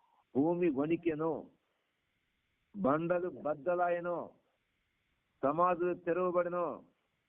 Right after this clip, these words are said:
నిద్రించిన వారు అనేకులు మేల్కొన్నారట. అయితే ఇక్కడ తెర పైనుండి కిందకు చినిగింది అంటే దైవ శక్తే చింపేసింది.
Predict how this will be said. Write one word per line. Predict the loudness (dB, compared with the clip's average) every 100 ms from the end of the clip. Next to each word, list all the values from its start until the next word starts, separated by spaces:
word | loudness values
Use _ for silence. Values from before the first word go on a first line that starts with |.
| _ _ _ _ _ _ _ _ _ _ _ _ _ _ _ _ _ _ _ _ _ _ _ _ _ _ -4
నిద్రించిన | 0 0 0 -2 -2
వారు | 0
అనేకులు | 0 0 -2 -2 -2
మేల్కొన్నారట. | -4 -4 -8 -8 -10
అయితే | -14 _ -4 -2
ఇక్కడ | -2 -2 -4
తెర | -2 0 2 2 0
పైనుండి | -4 -4 -2 -2 -4 -4
కిందకు | -4 -4 -6 -6
చినిగింది | -8 -8 -6 -6 -4 -4
అంటే | -4 -2 -4
దైవ | -2 0 2 2
శక్తే | -2 -2 -6 -4 -4
చింపేసింది. | -4 -4 -8 -6 -4 -4 -4 -2 -2 -2